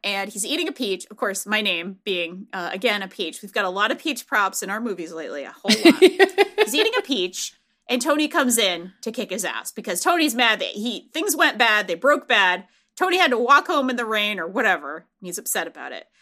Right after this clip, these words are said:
Speaker 1: And they wordlessly just, like, have a fight scene, and Farmer just kicks his ass in the most, you know, it's
Speaker 2: Casual
Speaker 1: nothing
Speaker 2: way.
Speaker 1: for him.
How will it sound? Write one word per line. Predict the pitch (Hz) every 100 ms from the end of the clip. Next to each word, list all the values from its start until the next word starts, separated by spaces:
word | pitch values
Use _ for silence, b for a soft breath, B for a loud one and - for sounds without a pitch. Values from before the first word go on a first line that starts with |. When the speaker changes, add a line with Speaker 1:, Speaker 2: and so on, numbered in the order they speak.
| _ _
Speaker 1:
And | 226 262
they |
wordlessly | 262 233 311 277 - 330 226
just, | 214 -
like, | 208 -
have | 208 180
a | 175
fight | - 226 233
scene, | - 185 156 156 156 _ _ _ _ _ _ _
and | 196 202 208
Farmer | 285 330 294 190
just | - 202
kicks | - 262 -
his | 240
ass | 202 190 196
in | - 220
the |
most, | 208 196 185 180 - - - _ _ _ _ _ _ _ -
you | 247
know, | 220
it's | 196
Speaker 2:
Casual | 214 180 233 180
Speaker 1:
nothing | 170 165
Speaker 2:
way. | 165
Speaker 1:
for | 151
him. | 180 160 156